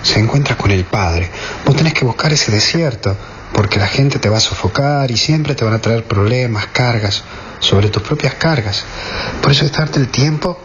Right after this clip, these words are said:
para hablar con Dios y planear junto con Él tu día, tu vida. Es darte el tiempo para que vos también descubras qué es lo que Dios quiere de vos. ¿Y vos qué le podés ofrecer a Dios?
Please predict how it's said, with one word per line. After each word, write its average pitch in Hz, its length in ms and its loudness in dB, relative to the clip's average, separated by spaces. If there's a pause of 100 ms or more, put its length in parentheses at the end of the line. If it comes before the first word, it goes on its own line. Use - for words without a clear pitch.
(140)
para 101 180 0
hablar 127 200 2
con 143 200 0
Dios 156 260 0
y 131 60 2
planear 127 440 2
junto 156 460 -2
con 131 120 2
Él 151 140 0
tu - 220 -2
día, 120 340 0 (380)
tu 98 120 4
vida. 107 320 0 (1200)
Es 120 300 2
darte 120 300 4
el 98 160 0
tiempo 98 560 0 (840)
para 98 180 6
que - 100 0
vos 113 120 2
también 110 260 2
descubras 107 400 0
qué - 80 -2
es 117 60 2
lo 117 80 2
que 104 100 0
Dios 104 160 2
quiere 104 240 0
de 101 120 2
vos. 113 360 -2 (640)
¿Y 104 80 6
vos 143 360 0 (240)
qué - 120 0
le 107 100 4
podés 101 380 0
ofrecer 98 360 2
a 90 60 2
Dios? 82 400 -2